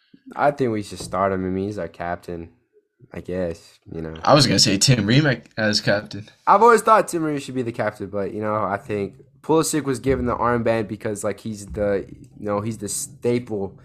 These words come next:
Speaker 1: He's the guy for our future or something like that. Like, Kylian Mbappe getting the captaincy for France.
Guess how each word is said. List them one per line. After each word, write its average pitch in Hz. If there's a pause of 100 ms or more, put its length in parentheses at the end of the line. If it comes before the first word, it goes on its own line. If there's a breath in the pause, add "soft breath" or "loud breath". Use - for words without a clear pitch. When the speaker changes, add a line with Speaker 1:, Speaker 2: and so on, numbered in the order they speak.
(300 loud breath)
Speaker 1:
He's 123
the 123
guy 117
for 110
our 107
future 107
or 98
something 101
like 98
that. 95
Like, 95 (200)
Kylian 160
Mbappe 139
getting 104
the 98
captaincy 107
for 92
France. 95